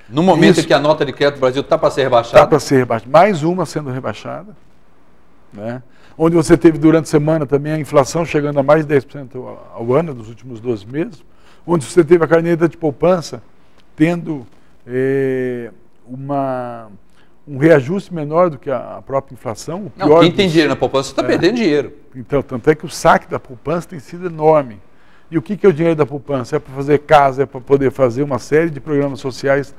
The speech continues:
Speaker 2: do próprio governo. Então você veja, Trevisan, a, a dificuldade que nós estamos, que o momento t-, tá exigindo. E o pior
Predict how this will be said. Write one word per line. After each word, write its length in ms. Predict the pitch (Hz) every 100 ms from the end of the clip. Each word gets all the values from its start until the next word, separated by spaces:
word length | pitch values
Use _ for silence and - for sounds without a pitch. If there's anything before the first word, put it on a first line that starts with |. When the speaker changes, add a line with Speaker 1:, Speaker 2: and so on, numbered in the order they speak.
| - -
Speaker 2:
do 60 | 131
próprio 280 | 139 139 -
governo. 400 | 127 101 107 98 - - - - - - -
Então 140 | 214
você 260 | 226 190 160
veja, 400 | 120 165 147 113
Trevisan, 540 | 117 104 98 110 98 - - - -
a, 480 | 113 131 113 101
a 20 | 139
dificuldade 720 | 143 - - 151 151 165 143
que 100 | 170
nós 200 | 143 -
estamos, 340 | 143 120 101
que 100 | -
o 60 | 151
momento 480 | 151 147 196 175
t-, 240 | 160 - -
tá 180 | 139 147
exigindo. 540 | 127 143 107 127 110 - - - - - 165
E 80 |
o 60 | 190
pior 520 | - 196 170 170 123